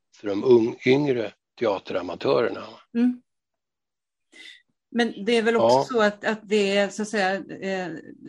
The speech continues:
Speaker 2: di-, ditt uppdrag har varit det konstnärliga resu-, resultatet, men effekten?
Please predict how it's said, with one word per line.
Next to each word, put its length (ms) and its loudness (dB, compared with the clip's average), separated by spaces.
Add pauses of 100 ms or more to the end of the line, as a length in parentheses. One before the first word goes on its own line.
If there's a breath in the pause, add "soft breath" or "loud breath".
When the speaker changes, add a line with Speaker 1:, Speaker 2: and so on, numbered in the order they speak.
Speaker 2:
di-, 200 -8 (100)
ditt 200 -2
uppdrag 640 2
har 180 2
varit 300 0
det 60 -6
konstnärliga 720 -6
resu-, 240 -10 (340)
resultatet, 880 -4
men 220 -4
effekten? 720 -6